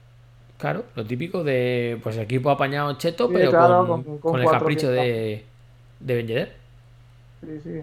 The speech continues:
Speaker 2: completamente de acuerdo. Yo
Speaker 1: Y
Speaker 2: lo
Speaker 1: en banda
Speaker 2: haría.
Speaker 1: izquierda, ¿qué decimos que meta? Que esa es la duda, ¿eh?
Speaker 2: En banda izquierda.
Speaker 1: Algo,
Speaker 2: Pues,
Speaker 1: mejor puede meter
Speaker 2: algún,
Speaker 1: un, un Coman.
Speaker 2: algún francés, ¿no?
Speaker 1: Coman, ¿no?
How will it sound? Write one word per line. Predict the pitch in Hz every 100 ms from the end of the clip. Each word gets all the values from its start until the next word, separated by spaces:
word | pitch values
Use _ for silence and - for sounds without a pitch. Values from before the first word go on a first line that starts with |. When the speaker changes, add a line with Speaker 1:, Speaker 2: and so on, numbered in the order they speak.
| 147
Speaker 2:
completamente | 151 139 147 160 165 156 160
de |
acuerdo. | 156 147 135 135
Yo | 139
Speaker 1:
Y |
Speaker 2:
lo | 156
Speaker 1:
en |
banda | 156 147
Speaker 2:
haría. |
Speaker 1:
izquierda, | 139 151 147 147
¿qué |
decimos | 139 120 123 -
que | 110
meta? | 151 127 - - - - -
Que | 123
esa | 135
es |
la | 117
duda, | 107 147 117
¿eh? | - - - - - - - - - -
Speaker 2:
En | 151 143
banda | 147 165
izquierda. | 175 - - 170 170 151 135 - - - -
Speaker 1:
Algo, | 131 113 123
Speaker 2:
Pues, | 131 151
Speaker 1:
mejor | 147
puede | 156
meter | 135 127
Speaker 2:
algún, | 165 156 165
Speaker 1:
un, | 170 170 - - - - - - - - - -
un | 143 123
Coman. | 156 139
Speaker 2:
algún | 135 147
francés, | 156 147 - 170 196
¿no? | 185 233 - - - -
Speaker 1:
Coman, | 143 135 131
¿no? | 156